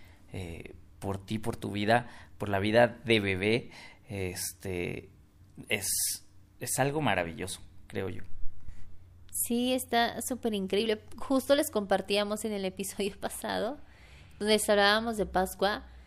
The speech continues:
Speaker 2: de personas que creo que si no tuviéramos la fe no, no les hablaríamos <laughs> o, o ni siquiera nos hablarían, ¿no?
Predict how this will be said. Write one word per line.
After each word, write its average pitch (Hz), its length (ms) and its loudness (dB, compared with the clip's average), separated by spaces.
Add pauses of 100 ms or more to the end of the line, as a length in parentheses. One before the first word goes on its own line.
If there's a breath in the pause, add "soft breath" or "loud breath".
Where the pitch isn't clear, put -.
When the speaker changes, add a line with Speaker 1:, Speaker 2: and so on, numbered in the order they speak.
(220 soft breath)
Speaker 2:
de 226 140 8
personas 247 600 2 (1500)
que 220 180 4
creo 214 200 6
que 262 80 2
si 254 80 2
no 240 120 2
tuviéramos 220 460 4
la 185 140 6
fe 190 240 2
no, 190 360 -2 (260)
no 196 180 0
les 240 160 0
hablaríamos 196 720 10
<laughs> - 0 -
o, - 600 12 (500 loud breath)
o 240 160 2
ni 240 160 2
siquiera 233 400 6
nos - 220 4
hablarían, 185 680 10
¿no? 233 200 10